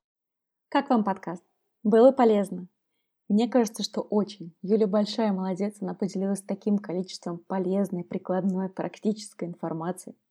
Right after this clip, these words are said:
Мы в этот раз не стали писать резюме,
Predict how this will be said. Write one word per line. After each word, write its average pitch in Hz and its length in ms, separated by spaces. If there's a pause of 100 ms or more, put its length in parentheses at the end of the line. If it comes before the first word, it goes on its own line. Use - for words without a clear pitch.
(1000)
Мы 233 260
в 226 60
этот 226 260
раз 240 240
не 220 100
стали 214 400
писать 202 400
резюме, 214 580